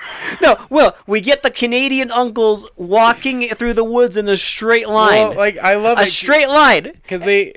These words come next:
Speaker 1: they just have the Trolologs climb back in their hole and
Speaker 2: They, like,
Speaker 1: it's
Speaker 2: parkour back in the hole, Will.
Speaker 1: <laughs>
Speaker 2: Remember? They're like, "Oh, oh."
Speaker 1: And they just, they just fucking accept their fate, like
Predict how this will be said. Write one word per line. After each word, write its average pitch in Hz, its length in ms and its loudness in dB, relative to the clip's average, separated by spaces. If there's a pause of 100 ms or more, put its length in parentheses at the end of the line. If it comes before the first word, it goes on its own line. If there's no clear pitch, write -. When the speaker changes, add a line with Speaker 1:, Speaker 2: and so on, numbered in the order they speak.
Speaker 1:
they 180 160 -2
just 180 260 -2
have 196 280 -2
the 196 100 -6
Trolologs 180 880 -2
climb 185 440 -2
back 196 260 -2
in 190 120 -4
their 180 220 2
hole 180 320 0
and 165 160 2
Speaker 2:
They, 285 100 6
like, 277 180 4
Speaker 1:
it's - 100 -10
Speaker 2:
parkour 254 560 2
back 185 180 2
in 165 80 -2
the 160 80 -2
hole, 254 220 4
Will. 185 180 2 (160)
Speaker 1:
<laughs> - 160 -16
Speaker 2:
Remember? 220 400 2 (160)
They're 220 160 4
like, 214 340 2 (140)
"Oh, 208 260 2 (320)
oh." 208 320 2
Speaker 1:
And 190 160 -2
they 226 100 2
just, 226 220 0
they 190 520 -4
just 226 180 -4
fucking 220 400 -2
accept 196 600 -2
their 196 220 0
fate, 175 560 -2
like 190 380 -2